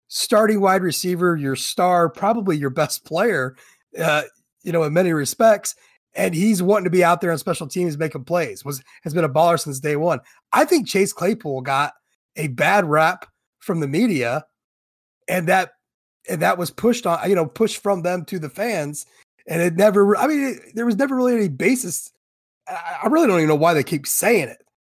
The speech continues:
And then you watch him, and he's playing his nuts off. He's clearly a leader on the team, whether there's a C on his chest or not.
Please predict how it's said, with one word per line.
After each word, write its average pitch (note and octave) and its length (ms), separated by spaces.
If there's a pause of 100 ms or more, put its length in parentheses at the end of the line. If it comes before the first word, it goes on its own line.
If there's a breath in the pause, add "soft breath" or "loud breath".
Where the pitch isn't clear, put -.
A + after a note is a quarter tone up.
(280)
And G3+ 140
then A3 100
you G#3+ 140
watch G3+ 400
him, D3 300
and D#3 120
he's A3 320 (360)
playing A#3 260
his F#3 160
nuts D#3+ 300
off. C#3 360 (380)
He's A3 180
clearly C4 600
a D3 80
leader D3 280
on C3+ 100
the A#2+ 60
team, B2+ 320
whether C#3 200
there's C3+ 160
a B2+ 80
C B3 260
on G#3+ 140
his D#3 100
chest F3 320
or C#3 80
not. A2 300